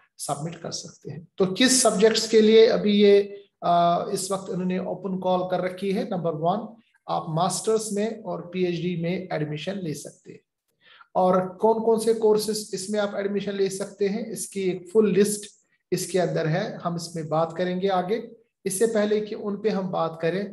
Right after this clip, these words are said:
अ, मैं आपको सबसे पहले procedure बता देता हूं कि admission आप apply कैसे करें। तो जब आप इस, अ, website पे आएंगे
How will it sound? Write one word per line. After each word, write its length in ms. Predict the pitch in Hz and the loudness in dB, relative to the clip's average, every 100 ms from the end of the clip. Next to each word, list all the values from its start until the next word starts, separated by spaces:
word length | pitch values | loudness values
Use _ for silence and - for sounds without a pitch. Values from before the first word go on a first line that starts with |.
| - _ _ _ | -14 _ _ _
अ, 80 | 160 165 165 165 165 165 160 190 - - | -6 -2 0 0 0 -2 -6 -10 -10 -16
मैं 160 | 165 175 | -6 0
आपको 400 | 175 - 175 170 | 0 0 -2 -2
सबसे 300 | 165 175 180 | -2 -6 -4
पहले 320 | 175 170 165 | -4 -4 -4
procedure 500 | 165 160 202 190 180 | -4 -4 -2 0 0
बता 300 | 156 156 170 | -2 0 0
देता 240 | 165 165 165 | -2 -4 -6
हूं 240 | 160 190 - _ _ _ _ | -6 -10 -12 _ _ _ _
कि 140 | 165 160 160 | -6 -6 -4
admission 640 | 160 160 160 170 165 - - _ - | -2 -2 -2 -4 -6 -10 -18 _ -4
आप 300 | 160 - - | -4 -4 -6
apply 280 | 165 185 196 | -2 2 2
कैसे 340 | 185 156 156 151 | 4 2 2 2
करें। 320 | 156 202 - | 0 0 -2
तो 120 | 180 | 0
जब 200 | 175 190 | 0 2
आप 200 | 190 190 | 0 0
इस, 360 | 220 220 - 185 | -4 -2 -4 -2
अ, 140 | 175 | -2
website 500 | 165 165 - 196 190 | 0 -2 -2 -4 -2
पे 60 | 185 | -2
आएंगे 520 | 151 160 202 165 156 | -2 -2 -4 -6 -8